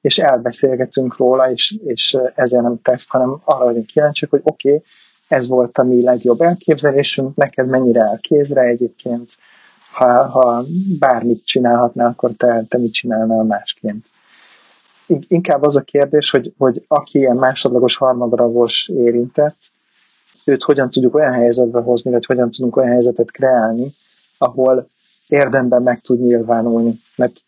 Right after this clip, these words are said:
az sose jó, ha, ha ő egy ilyen kis, nem tudom, kísérleti egérként, ö,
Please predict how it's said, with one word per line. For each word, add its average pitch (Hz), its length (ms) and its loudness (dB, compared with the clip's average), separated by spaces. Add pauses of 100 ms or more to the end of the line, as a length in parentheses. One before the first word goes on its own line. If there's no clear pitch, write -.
(580)
az 135 120 -6
sose 135 300 0
jó, 120 220 2
ha, 120 420 0
ha 123 260 0
ő 123 240 2
egy 120 260 -8
ilyen 117 240 0
kis, - 560 -4
nem 120 280 -10
tudom, 123 240 -2
kísérleti 123 880 -2 (420)
egérként, 120 680 -2
ö, 127 300 0